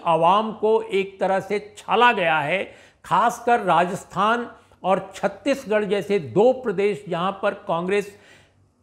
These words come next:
शासन में है, वहां के लोगों को कैसे दरकिनार कर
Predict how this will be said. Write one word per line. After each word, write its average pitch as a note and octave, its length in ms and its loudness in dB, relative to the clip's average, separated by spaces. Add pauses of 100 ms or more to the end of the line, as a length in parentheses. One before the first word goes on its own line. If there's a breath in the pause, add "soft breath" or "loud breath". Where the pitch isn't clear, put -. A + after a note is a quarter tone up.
(220)
शासन A3 440 4
में A3 220 -2
है, D#3 360 -4 (160)
वहां F3 480 0
के B3+ 220 2
लोगों G#3 480 2
को G#3+ 220 0
कैसे G#3 440 0
दरकिनार E3 840 4
कर G#3+ 300 0